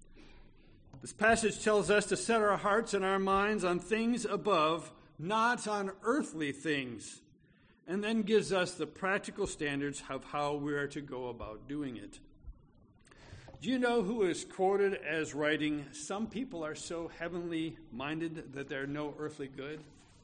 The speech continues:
Probably you don't. Anybody? I had to look it up myself, um, but I found out it wasn't just anybody. It was Oliver Wendell Holmes Senior.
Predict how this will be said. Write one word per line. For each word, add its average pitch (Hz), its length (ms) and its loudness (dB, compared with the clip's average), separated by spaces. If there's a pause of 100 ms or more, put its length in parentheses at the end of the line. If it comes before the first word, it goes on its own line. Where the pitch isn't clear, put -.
(1800)
Probably 135 420 -8
you 123 140 -10
don't. 127 240 -12 (240)
Anybody? 185 340 -8 (1300)
I 139 100 -2
had 117 100 -2
to 113 60 -10
look 113 200 -14
it 110 80 -8
up 110 100 -12
myself, - 460 -12 (720)
um, 135 240 -4
but 123 140 -2
I 120 80 -4
found 135 340 -4
out 139 320 0
it 120 60 -12
wasn't 120 300 -12
just - 260 -8 (100)
anybody. 135 560 -8 (180)
It 135 100 -4
was 151 300 -4 (720)
Oliver 214 440 4
Wendell 202 420 2
Holmes 156 680 -4
Senior. 135 600 -4